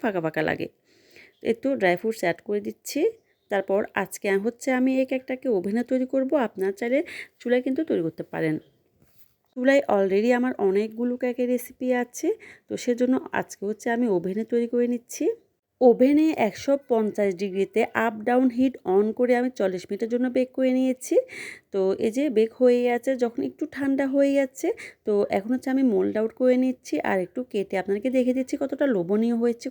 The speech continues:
কত বেশি সুন্দর হয়েছে। এই কেকগুলো খেতে আলহামদুলিল্লাহ অনেক বেশি মজার ছিল, সবাই কিন্তু খুবই পছন্দ করেছে। স্বাস্থ্যসম্মতভাবে এভাবে করে আপনারা বাড়িতে কেকগুলো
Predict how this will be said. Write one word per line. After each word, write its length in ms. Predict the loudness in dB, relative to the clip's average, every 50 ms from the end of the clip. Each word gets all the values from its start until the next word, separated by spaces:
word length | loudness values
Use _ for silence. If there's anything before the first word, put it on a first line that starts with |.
| -6 -6
কত 100 | -4 -4 -2 -4
বেশি 160 | -2 -2 -4 -6 -4
সুন্দর 260 | -6 -4 -2 -2 0 0 0
হয়েছে। 280 | -2 -2 -4 -6 -8 -8 -8 -10 -20 -18 -18 -18 -20 -8 _ 0 2
এই 80 | 2 0 0 -2 -2
কেকগুলো 460 | -2 -2 -2 _ _ -4 -4 -4 -4 -4
খেতে 180 | -4 -4 -2 0 0 0 0
আলহামদুলিল্লাহ 560 | 0 -2 -2 -2 0 0 2 2 2 0 -2 0 0 0
অনেক 220 | 2 2 0 0 -2 -4 -4 -4
বেশি 180 | -4 -2 -2 -2 0
মজার 240 | 0 0 0 -2 -4 -6
ছিল, 120 | -8 -8 -8 -8 -8 -6
সবাই 180 | -6 -4 -4 -2
কিন্তু 140 | -2 -4 -4 -6 -6
খুবই 220 | -6 -6 -6 -4 -2 -2
পছন্দ 300 | -2 -2 0 0 0 0 0 -2
করেছে। 340 | -2 -4 -4 -4 -4 -2 -2 -2 -2 -4 _ _ -20 -20 -20 _ _ _ _ _ _ _ _ _ _ -4
স্বাস্থ্যসম্মতভাবে 1000 | 0 0 0 0 2 0 0 2 2 2 2 2 2 2 0 0 0 2 2 0 2 2 2
এভাবে 240 | 2 2 2 0 0 2
করে 160 | 0 0 2 2 0 0
আপনারা 260 | -2 -2 -2 -2 -2 -2 -2
বাড়িতে 300 | -2 -2 -2 -4 -8 -8 -6 -4
কেকগুলো 320 | -4 -4 -2 -2 -2 0